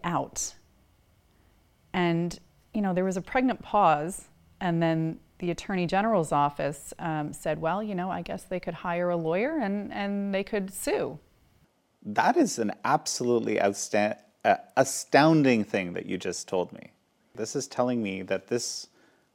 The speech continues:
Speaker 2: wasn't focused on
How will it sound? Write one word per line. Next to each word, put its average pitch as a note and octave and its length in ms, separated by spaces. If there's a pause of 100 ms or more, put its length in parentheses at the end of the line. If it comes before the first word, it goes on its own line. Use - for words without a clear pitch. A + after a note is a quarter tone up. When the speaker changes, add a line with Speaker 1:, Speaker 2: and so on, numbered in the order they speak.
(480)
Speaker 2:
wasn't C#3+ 400
focused B2+ 720
on G2 600